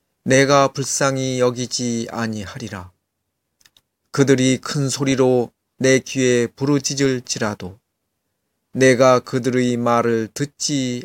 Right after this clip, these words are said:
아니하리라." 에스겔서 구 장. 그분께서 또 큰 소리로 내 귀에 외치며 이르시되, "그 도시의 책무를 맡은 자들로 하여금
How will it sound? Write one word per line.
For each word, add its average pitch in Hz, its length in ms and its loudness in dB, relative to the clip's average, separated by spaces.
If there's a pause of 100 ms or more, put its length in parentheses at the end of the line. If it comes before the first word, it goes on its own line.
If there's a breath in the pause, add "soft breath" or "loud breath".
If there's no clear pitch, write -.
아니하리라." 104 920 -6 (1800)
에스겔서 123 920 2
구 120 220 -6
장. 98 280 -4 (1700)
그분께서 123 800 2
또 127 300 2
큰 156 260 -6
소리로 131 640 2
내 120 220 2
귀에 120 340 0
외치며 113 720 0
이르시되, 107 720 -2 (1120)
"그 147 320 4
도시의 135 540 2
책무를 147 580 -4
맡은 123 460 -2
자들로 117 480 -2
하여금 110 560 -4